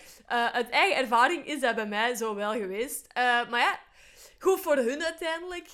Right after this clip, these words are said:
Ehm, iedereen kan ze, eh, kan hun positie innemen. Het is maar wat dat je voor jezelf kiest, hè. Ehm, als jij nu rekken staat te vullen en je wilt dat niet, jij hebt zelf wel de keuze om het anders te gaan doen, maar je moet ze alleen wel maken.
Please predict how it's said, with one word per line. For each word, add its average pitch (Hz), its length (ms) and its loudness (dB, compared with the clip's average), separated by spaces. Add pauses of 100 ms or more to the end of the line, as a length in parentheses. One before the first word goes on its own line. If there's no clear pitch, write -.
(140)
Ehm, 240 460 2 (240)
iedereen 294 480 0
kan 269 200 0
ze, 254 220 -6 (260)
eh, 240 120 -8
kan 254 200 4
hun 254 220 -4
positie 247 540 -4
innemen. 277 480 -6
Het 294 100 -12
is 269 120 -10
maar 233 160 -4
wat 226 120 -2
dat 233 140 -6
je 233 80 -8
voor 214 140 -8
jezelf 214 440 -6
kiest, 226 360 -14
hè. 214 180 -8 (100)
Ehm, 202 320 -4 (680)
als 214 240 -4
jij 240 140 -4
nu 240 160 -6
rekken 226 280 -6
staat 247 220 -6
te 233 100 -8
vullen 240 260 -2
en 226 120 -6
je 202 120 -8
wilt 220 240 -8
dat 277 120 -8
niet, 330 180 -8 (260)
jij 269 200 0
hebt 262 200 -6
zelf 269 300 -2
wel 226 200 -2
de 220 100 -4
keuze 226 360 -2
om 214 120 -6
het 220 100 -10
anders 262 320 -8
te 277 60 -6
gaan 208 180 -6
doen, 208 140 -8
maar 208 100 -12
je 233 60 -10
moet 233 200 -10
ze - 240 -6
alleen 196 380 -6
wel 190 280 -6
maken. 254 420 -2